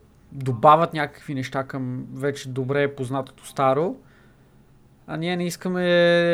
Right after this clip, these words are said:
first person шутери с Diablo тема. Не знам каква е та мания на компанията с first person шутери. В смисъл, опитаха се да направят first person shooter преди маса години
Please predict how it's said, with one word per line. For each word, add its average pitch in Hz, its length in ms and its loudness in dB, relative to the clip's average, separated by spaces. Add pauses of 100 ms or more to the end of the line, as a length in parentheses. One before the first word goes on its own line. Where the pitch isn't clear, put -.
(880)
first 151 300 -6
person 147 340 -4
шутери 139 520 -6
с - 440 -12 (320)
Diablo 131 760 -2
тема. 123 260 -2
Не 123 140 -6
знам 139 240 0
каква - 400 2
е 175 80 2
та 175 240 6
мания 165 460 0
на 147 80 -4
компанията 151 640 0
с - 100 -14
first 160 420 -8
person 160 260 -4
шутери. 147 360 -6
В 127 40 -10
смисъл, 175 300 4 (840)
опитаха 190 400 -2
се 220 100 -6
да 226 80 2
направят 214 420 8
first 208 220 8
person 214 260 8
shooter 196 380 2
преди 170 480 2
маса 165 300 2
години 147 600 -2